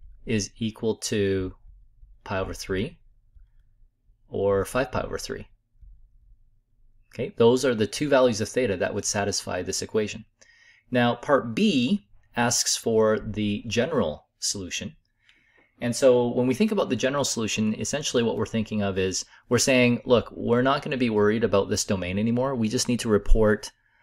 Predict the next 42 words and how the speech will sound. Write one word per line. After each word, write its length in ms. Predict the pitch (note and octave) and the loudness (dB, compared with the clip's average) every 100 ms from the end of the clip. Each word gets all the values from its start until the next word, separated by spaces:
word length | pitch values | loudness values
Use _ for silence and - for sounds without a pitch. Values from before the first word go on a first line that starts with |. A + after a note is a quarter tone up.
| _ _ - | _ _ -8
uh, 160 | G2+ | -6
the 120 | G2+ | -4
values 420 | G2+ G#2+ G#2+ G#2+ G#2+ | 0 2 2 0 -2
of 100 | - | -4
theta, 400 | - G2+ G2+ - | -4 0 0 -2
any 240 | C3+ E3+ D#3+ | -2 0 2
value 320 | G#2 F2 F2 | 2 0 -2
of 80 | D#2+ | -6
theta, 220 | F2 D2 | -6 -6
or 240 | - G2+ - | -4 -4 0
all 240 | A#2 C#3 D#3+ | 6 6 6
the 80 | |
values 360 | A#2 G#2+ G2 F#2 | 4 2 2 -2
of 120 | F#2+ | -6
theta 240 | - - F#2+ | -8 -10 -6
that 180 | G2 | -6
would 100 | G2+ | -4
satisfy 540 | - G#2 G2 G2 G#2 F2+ | -4 -4 -2 -4 -4 -6
this 220 | F2 - | -4 -6
equation." 480 | - A2 G#2 - - _ _ _ _ _ _ | -4 -4 -4 -6 -10 _ _ _ _ _ _
Okay, 240 | G#2 A2 - | -4 -4 -2
and 160 | G#2+ | -2
we're 80 | G#2+ | 2
not 160 | A2+ B2+ | 2 2
gonna 140 | C3+ | 0
be 100 | A#2+ | 0
confined 480 | - G#2+ - A2+ A2 | 0 -4 -2 -2 0
to 80 | G#2 | -2
zero 300 | F#2+ G2 F#2 | -4 -4 -4
to 100 | F2 - - | -10 -18 -12
two 160 | G#2 | -10
pi. 360 | F2+ - G1+ - _ _ _ _ _ _ _ _ - | -8 -12 -14 -18 _ _ _ _ _ _ _ _ -2
So 420 | C#3 C3 C3+ - | 4 6 6 4
what 180 | C#3+ F3+ | 2 4
we 100 | A3+ | 4
can 180 | - C3+ | 0 2
do 180 | C#3+ C3+ | 4 2
is 100 | A2 | 2
we 60 | |
can 100 | A2+ | 0
say, 140 | G#2 A2 | 2 4
"Well, 260 | G#2+ G#2+ | 4 4